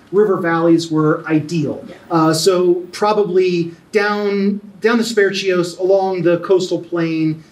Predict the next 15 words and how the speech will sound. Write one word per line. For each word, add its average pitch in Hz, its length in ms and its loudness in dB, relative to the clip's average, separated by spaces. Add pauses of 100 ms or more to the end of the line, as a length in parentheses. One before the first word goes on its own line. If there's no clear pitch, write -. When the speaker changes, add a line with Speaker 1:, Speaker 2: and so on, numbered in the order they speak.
(120)
Speaker 1:
and 160 140 2
then 160 180 4
cutting 160 400 0
in 151 220 -2
and 151 120 -2
kind 156 240 0
of 147 60 -4
around 147 640 -2 (320)
along 185 640 0
the 151 360 -2 (220)
Kifissos 175 840 -2
River 135 300 0
right 127 340 -4
there. 110 260 -10 (360)
Um, 156 440 2